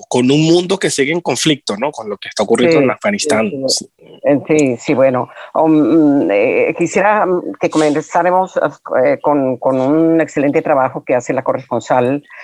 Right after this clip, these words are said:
Speaker 2: del diario El País de, de España, en,
Speaker 1: Ujú.
Speaker 2: en Nueva York, eh, que lo titula El desastre de Afganistán marca un punto de inflexión en la presidencia de Biden.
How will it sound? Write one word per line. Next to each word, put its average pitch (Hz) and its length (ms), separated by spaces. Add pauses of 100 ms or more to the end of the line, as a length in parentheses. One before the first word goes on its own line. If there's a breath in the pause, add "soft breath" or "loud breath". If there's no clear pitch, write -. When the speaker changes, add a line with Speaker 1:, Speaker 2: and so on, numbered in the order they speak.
(180 loud breath)
Speaker 2:
del 139 180
diario 135 300
El 127 80
País 131 480
de, 120 440
de 127 80
España, 127 520 (160)
en, 120 180
Speaker 1:
Ujú. 135 260
Speaker 2:
en 123 120
Nueva 120 260
York, 131 240 (520 loud breath)
eh, 131 220
que 147 120
lo 135 100
titula 147 380
El 151 80
desastre 143 500
de 135 80
Afganistán 135 800
marca 135 360
un 139 200
punto 147 360
de 131 80
inflexión 123 520
en 123 60
la 120 80
presidencia 123 560
de 120 100
Biden. 113 480